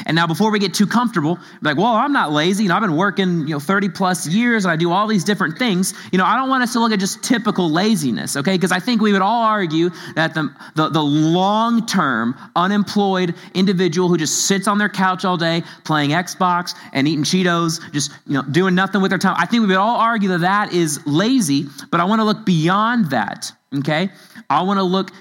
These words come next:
because laziness reveals itself in many different ways. The point I wanna make is, again, Christians have got to be active. We have to take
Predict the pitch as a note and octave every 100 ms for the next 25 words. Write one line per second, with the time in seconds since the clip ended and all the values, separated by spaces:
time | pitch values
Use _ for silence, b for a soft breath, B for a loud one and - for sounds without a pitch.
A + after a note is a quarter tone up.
0 | B F3 E3 D#3 F#3 G#3+ G3+ F#3+ - D#3+
1 | C3 F3+ A3+ F#3 C#3 D3 C3+ C3 B2 A#2+
2 | A2 A2 - D2 D#2 - - _ _ _
3 | _ _ C#3+ C#3+ G3 F#3+ F3+ F3 D#3+ E3
4 | F3+ - B B D#3 D3+ D#3+ C3 F#3 D#3+
5 | A2+ - - G3 F#3+ A3 G#3 D#3+ C#3+ C#3+
6 | E3 E3+ B2+ D3 C#3+ E3 A3+ C#3 A#2+ D3+
7 | - - F3 G#3+ - F3+ E3 F3 E3